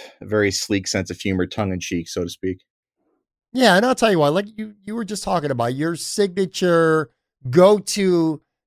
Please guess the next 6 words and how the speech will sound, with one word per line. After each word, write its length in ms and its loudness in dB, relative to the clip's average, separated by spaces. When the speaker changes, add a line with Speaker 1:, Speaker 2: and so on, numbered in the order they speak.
Speaker 2:
jokes 400 4
about 420 4
Michael 260 4
Jordan's 340 0
competition 680 -4
or, 180 -4